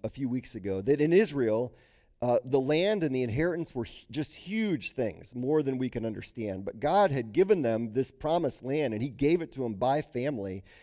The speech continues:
And so that land was supposed to stay in the family. So they did whatever they could to keep it in the family.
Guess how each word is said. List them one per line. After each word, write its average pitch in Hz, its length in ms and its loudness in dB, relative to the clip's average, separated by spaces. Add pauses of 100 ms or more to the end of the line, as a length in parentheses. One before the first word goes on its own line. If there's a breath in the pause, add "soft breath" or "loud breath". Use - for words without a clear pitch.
(120 soft breath)
And 131 140 -2
so 127 100 -4
that 175 240 6
land 135 300 4
was 107 100 -2
supposed - 300 -2
to 120 80 -8
stay 131 320 -2
in 139 340 -2
the 117 60 -2
family. 120 480 -4
So - 120 -12
they 147 140 0
did 175 140 -6
whatever 143 360 2
they 160 140 0
could 139 280 -2
to - 60 -8
keep 139 280 -4
it 107 120 -2
in 127 180 -2
the 131 100 -4
family. 117 540 -4